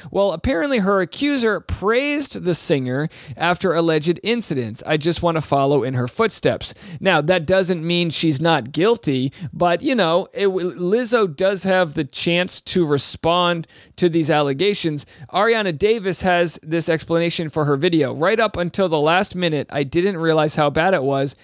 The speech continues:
and how much I was being taken advantage of. I just genuinely wanted to save my job. This video further explains how much I was trying to please Lizzo." And of course, we don't need to share it with you, but it was a video from the accuser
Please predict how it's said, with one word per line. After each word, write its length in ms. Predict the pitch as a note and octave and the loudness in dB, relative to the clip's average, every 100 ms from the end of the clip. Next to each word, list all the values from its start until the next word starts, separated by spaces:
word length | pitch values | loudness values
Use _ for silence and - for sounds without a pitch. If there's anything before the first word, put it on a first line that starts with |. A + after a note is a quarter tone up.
| _ - | _ -6
and 120 | D3+ | 0
how 140 | E3+ F3 | 0 2
much 180 | E3 | 2
I 60 | F3 | 2
was 140 | D#3 | 2
being 200 | D3 D3+ | 0 -2
taken 300 | C#3+ D#3+ D3 | 0 -2 -2
advantage 460 | C#3+ C#3 A3+ F#3+ C3+ | -2 0 0 0 -2
of. 180 | A2+ B2 - C#3 | -4 -6 -18 -6
I 100 | C3 | 0
just 280 | E3 F#3+ D#3+ | 2 0 -2
genuinely 560 | - G3 A3+ A3 A3 G3 | 0 0 0 0 2 2
wanted 340 | D#3+ F3+ F#3 | 2 2 0
to 100 | E3 | -2
save 260 | D#3+ F3+ E3+ | 0 0 2
my 160 | D#3 C#3 | 0 0
job. 360 | F3+ E3+ B2+ | 0 0 0
This 200 | E3 F#3+ | -2 -2
video 540 | D3+ G3+ A#3+ G#3 E3+ D#3 | -2 -2 0 2 2 0
further 500 | - F#3 F#3 F3 C#3+ | -2 0 2 2 0
explains 440 | D3 G3+ G3+ E3+ | -2 0 0 0
how 100 | E3+ | 0
much 180 | F3 E3+ | 0 2
I 60 | D#3+ | 0
was 100 | D#3 | 2
trying 280 | D#3+ D3+ | 0 0
to 100 | C#3 | -2
please 320 | - D#3 C3+ C#3 | -4 -2 -2 0
Lizzo." 440 | A3 G3 G3+ F#3 - - - | 0 2 0 0 -6 -16 -2
And 120 | G3+ | 0
of 120 | G3 | 0
course, 260 | - F#3 D#3+ | 2 2 2
we 60 | |
don't 100 | F3+ | 0
need 120 | E3+ C#3 | 0 -2
to 60 | |
share 220 | B2 D#3+ | 0 2
it 40 | C3+ | 2
with 100 | C#3+ | 2
you, 100 | C#3+ | 2
but 120 | D3 | 2
it 20 | |
was 140 | C#3+ C#3 | 2 0
a 40 | |
video 420 | C3+ F3+ E3 C3 | 0 2 2 0
from 280 | - G3+ F#3+ | 0 0 0
the 140 | F3 | 0
accuser 720 | D3 - C4 C4+ G3+ E3 D3+ | 0 0 0 0 2 2 2